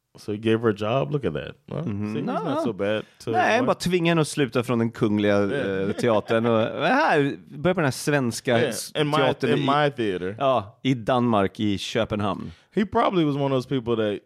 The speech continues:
Speaker 1: gets with somebody who's cheating on their guy and then suspect that she's gonna cheat on you the whole time.
Speaker 2: Säkert. Han har ju
Speaker 1: But
Speaker 2: så
Speaker 1: I don't know,
Speaker 2: mycket,
Speaker 1: it's my guess, I don't know.
Speaker 2: han har så jävla mycket demoner så att det känns ju
Speaker 1: Yeah. Uh,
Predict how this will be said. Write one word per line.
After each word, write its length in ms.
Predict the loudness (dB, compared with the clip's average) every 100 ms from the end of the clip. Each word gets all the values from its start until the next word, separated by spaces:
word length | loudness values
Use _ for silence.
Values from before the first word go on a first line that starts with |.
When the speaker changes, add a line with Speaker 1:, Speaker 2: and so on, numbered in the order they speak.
| _ _ -20 -4
Speaker 1:
gets 220 | -4 -2
with 140 | -6
somebody 540 | -4 -2 0 0 0 -2
who's 300 | -2 -4 -6
cheating 240 | -8 -6
on 140 | -4 -4
their 180 | -4 -4
guy 480 | -6 -4 -6 -6
and 80 | -6
then 160 | -6 -6
suspect 480 | -8 -16 -6 -6 -4
that 120 | -8
she's 180 | -8 -8
gonna 200 | -6 -6
cheat 220 | -6 -6
on 160 | -4 -4
you 120 | -6
the 60 | -8
whole 140 | -10
time. 20 | -10 -8 0 0 0
Speaker 2:
Säkert. 440 | -8 -16 -16 -20 -20 _ _ _ _
Han 280 | _ -6 -2
har 120 | 0
ju 60 | 0
Speaker 1:
But 100 | 0
Speaker 2:
så 60 |
Speaker 1:
I 20 | 0
don't 60 |
know, 100 | 0 -2
Speaker 2:
mycket, 140 | -4
Speaker 1:
it's 100 | -6
my 60 | -8
guess, 280 | -10 -10
I 20 | -10
don't 40 |
know. 140 | -12 -4
Speaker 2:
han 100 | -2
har 80 | 0
så 100 | 2
jävla 160 | 2
mycket 280 | 0 0 2
demoner 440 | 4 4 2 2
så 120 | 0 -4
att 120 | -4
det 220 | -2 -2
känns 300 | -4 -10 -8
ju 40 | -6
Speaker 1:
Yeah. 180 | -6 -8 _ _ _ _ _ _ _ _ _
Uh, 600 | 0 2 2 2 0